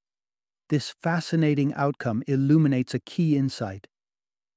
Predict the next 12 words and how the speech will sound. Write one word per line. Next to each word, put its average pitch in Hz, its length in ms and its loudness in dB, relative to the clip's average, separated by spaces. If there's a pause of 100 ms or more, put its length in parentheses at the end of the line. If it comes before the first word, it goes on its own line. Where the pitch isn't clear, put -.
(160)
Allowing 160 520 2
room 156 260 6
for - 180 -2
interruptions 135 800 -2
during 139 260 2
your 127 140 2
learning 135 400 2
process 117 540 -6
ensures 127 420 0
the 127 180 -2
information 127 560 0
sticks. - 560 -6